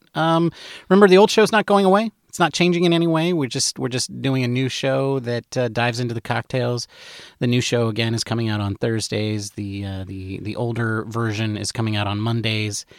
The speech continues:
Uh, you don't need to resubscribe or anything like that to get both.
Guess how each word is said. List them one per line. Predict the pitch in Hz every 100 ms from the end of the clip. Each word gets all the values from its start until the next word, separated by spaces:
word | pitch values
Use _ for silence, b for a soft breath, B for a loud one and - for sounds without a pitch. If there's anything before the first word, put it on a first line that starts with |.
| B B B -
Uh, | 101
you | 104 104
don't | 107 107
need | 107 95
to |
resubscribe | 101 104 - 98 - 104 101 101
or | 101
anything | 95 92 101
like | 98 92
that | 101 92
to | 98
get | 98
both. | - 101 95 -